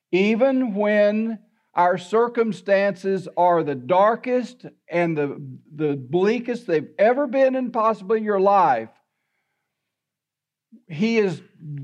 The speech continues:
getting us to a place that even when and if that day comes in your life,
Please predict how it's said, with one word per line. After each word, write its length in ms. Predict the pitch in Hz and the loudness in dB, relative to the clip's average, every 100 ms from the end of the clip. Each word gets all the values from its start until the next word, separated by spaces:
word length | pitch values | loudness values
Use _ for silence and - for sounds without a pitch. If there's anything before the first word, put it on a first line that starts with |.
| 135 | -2
getting 400 | 190 254 311 262 | 4 4 2 0
us 220 | 247 233 | 2 0
to 220 | - 208 | 0 2
a 60 | 180 | 2
place 840 | 180 - 208 240 208 156 143 143 _ _ _ - | -2 -4 2 4 4 2 -4 -12 _ _ _ -2
that 260 | 180 180 | 0 0
even 720 | 208 262 269 269 262 240 - - | 0 2 2 2 2 -2 -6 -6
when 420 | 196 233 247 247 | 0 2 2 2
and 220 | 202 202 | 2 2
if 220 | 220 233 156 156 | 2 2 -2 -4
that 360 | 165 240 285 180 | 2 4 2 2
day 240 | 185 170 | 0 2
comes 400 | 170 196 185 175 | 0 0 0 0
in 120 | 170 170 | -2 -2
your 140 | 160 | 0
life, 320 | 170 170 170 | 2 2 2